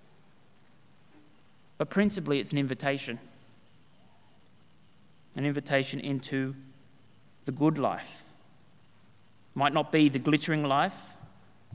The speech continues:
but life is more than these things.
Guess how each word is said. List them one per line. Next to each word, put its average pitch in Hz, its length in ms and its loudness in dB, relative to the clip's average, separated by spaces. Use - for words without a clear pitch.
but - 100 -6
life 147 280 -2
is 135 140 -4
more 143 320 0
than 123 260 -4
these 113 420 -8
things. 110 520 -14